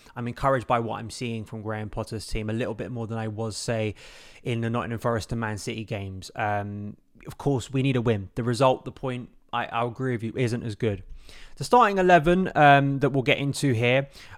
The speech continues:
um, it was a little bit confusing at first. I was like, "Is it a three back? Is it a four back?" I think as we'll get into during the game, it was a little bit fluid. Sorry to use a lazy word, but I think it was in a Chelsea perspective.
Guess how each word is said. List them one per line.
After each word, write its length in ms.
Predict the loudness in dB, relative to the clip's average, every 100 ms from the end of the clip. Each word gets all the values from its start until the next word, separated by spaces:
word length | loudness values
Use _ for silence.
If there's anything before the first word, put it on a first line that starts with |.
| 4
um, 320 | 6 6 4
it 100 | 4
was 100 | 6
a 40 |
little 100 | 8
bit 120 | 8 6
confusing 340 | 6 4 4
at 60 | 0
first. 180 | 2
I 40 | 2
was 80 | 0
like, 120 | -2
"Is 200 | -2 -2
it 80 | -2
a 40 | -4
three 280 | -4 -4
back? 320 | 2 2 2 -4
Is 160 | -6
it 100 | -6
a 40 | -6
four 300 | -4 -2 2
back?" 280 | 2 2 -2
I 100 | -4
think 260 | -4 -6 -6
as 120 | -6
we'll 120 | -4
get 180 | -4 -4
into 380 | -4 -6 -6 -6
during 340 | -4 -2 -2
the 80 | -2
game, 480 | -2 0 0 0 -4 -8 -20 -10
it 140 | -6 -2
was 320 | 2 4 2
a 40 |
little 240 | 0 -2 -2
bit 320 | -4 -4 _
fluid. 380 | -12 -8 -6 -6
Sorry 240 | -6 -6 -4
to 140 | -6
use 200 | -6 -4
a 60 | -4
lazy 260 | -4 -4
word, 200 | -4 -4
but 100 | -4
I 20 |
think 240 | -6 -6 -6
it 100 | -8
was 360 | -4 -2 -2
in 80 | -4
a 40 | -8
Chelsea 380 | -6 -6 -6
perspective. 640 | -10 -8 -8 -8 -8 -10